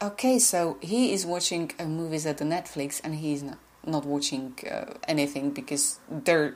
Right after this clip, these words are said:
he already watched everything." And I'm like, "Yeah, I'm not that biggest fan of, uh, watching movies anymore." And I admit there were times when I was able to watch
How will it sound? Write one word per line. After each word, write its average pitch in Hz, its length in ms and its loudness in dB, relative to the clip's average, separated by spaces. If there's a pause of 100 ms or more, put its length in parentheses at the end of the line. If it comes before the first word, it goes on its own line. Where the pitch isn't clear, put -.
(120)
he 202 160 6
already 202 320 10
watched 147 360 4
everything." 139 500 -4 (800)
And 190 80 -2
I'm 180 120 -2
like, 180 220 0
"Yeah, 190 560 4
I'm 185 160 2
not 190 240 2 (220)
that 170 320 4
biggest 175 360 -2
fan 170 420 -2
of, 156 420 -4
uh, 147 400 0
watching 165 420 2
movies 165 420 2
anymore." 139 560 -2 (540)
And 185 140 4
I 180 160 6
admit 160 440 2 (340)
there 165 180 6
were 170 300 4
times 156 520 0
when 147 160 -2
I 147 100 -4
was 143 200 -4
able 143 240 -2
to - 180 -4
watch 143 360 0